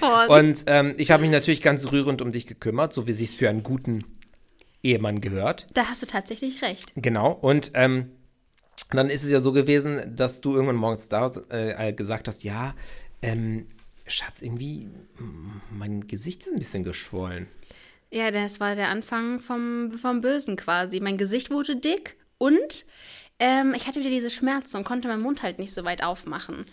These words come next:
Speaker 1: Und dann haben wir ja beide relativ schnell gesagt,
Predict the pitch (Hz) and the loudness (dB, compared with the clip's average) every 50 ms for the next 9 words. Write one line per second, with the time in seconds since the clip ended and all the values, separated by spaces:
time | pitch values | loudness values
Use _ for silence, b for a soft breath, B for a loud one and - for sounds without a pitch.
0 | B B B B B B - 120 117 117 127 135 139 135 131 123 117 - - 113 | B B B B B B -4 0 2 4 4 6 8 8 10 8 8 6 6 6
1 | 131 170 185 160 139 135 143 139 123 127 139 143 139 - 139 120 - - - - | 8 8 8 8 8 8 8 8 8 8 6 6 6 4 0 -4 -6 -10 -14 -16
2 | - _ _ _ _ _ _ - - - - 131 131 131 139 135 - 131 117 101 | -20 _ _ _ _ _ _ -4 -2 0 2 4 6 6 6 6 4 2 0 2
3 | 120 120 147 156 135 127 156 202 233 - - - - | 4 4 6 6 6 6 4 2 -2 -8 -10 -12 -14